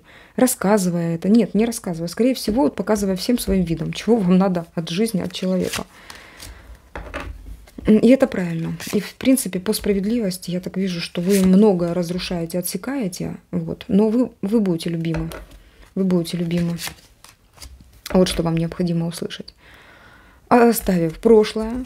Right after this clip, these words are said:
э, отсекая ненужное, их там уже десять штук, я вижу, вы там отсекли, нафиг послали. Вы, <laughs> смотрите, десять мечей и десять кубков. В вашу жизнь приходит, смотрите, вот сколько отсекаете,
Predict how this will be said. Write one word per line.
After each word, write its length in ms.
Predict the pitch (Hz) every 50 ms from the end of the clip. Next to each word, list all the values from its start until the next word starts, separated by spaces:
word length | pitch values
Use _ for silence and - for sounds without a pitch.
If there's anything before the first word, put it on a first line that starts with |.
| - - -
э, 420 | - 196 196 190 190 190 190 190
отсекая 460 | 202 190 - 240 - - 190 175 170 180
ненужное, 500 | 202 226 220 208 202 190 190 196 196 196
их 80 | 185
там 120 | - 202 202
уже 140 | 185 190
десять 320 | 196 180 233 262 254 233 -
штук, 280 | - - 170 151 -
я 80 | 165 170
вижу, 220 | 160 160 160 160
вы 120 | 156 165 165
там 180 | 165 170 160
отсекли, 420 | 165 170 - - 196 180 240 277 285
нафиг 340 | 233 180 170 - 180 - -
послали. 520 | 180 180 - - 226 240 220 180 165 180 -
Вы, 320 | - 180 180 220 269 - -
<laughs> 0 |
смотрите, 480 | - - 185 - - 170 - - 170 - - _ _ _ _ _
десять 640 | 196 165 160 165 185 208 226 220 - - - - _ _ _ - - - - - _ _ _ _ _ - - -
мечей 440 | - 180 190 185 185 - 240 254 269
и 140 | - - 190
десять 460 | 175 165 160 180 180 185 185 180 185
кубков. 380 | - - 185 180 - - 180 180 - _ _ _ _ _ _ _ _ _ _ _ _ _ _ _ _ _ _ _ _ _ _ _
В 80 | - 190
вашу 240 | 202 202 - 202 196
жизнь 140 | 208 220
приходит, 440 | 208 - 185 - 214 208 190 185 185 -
смотрите, 360 | - - 214 202 202 185 - 180
вот 80 | 185
сколько 300 | - - 240 220 - 185
отсекаете, 600 | 175 180 - 190 - - 240 262 220 190 - 175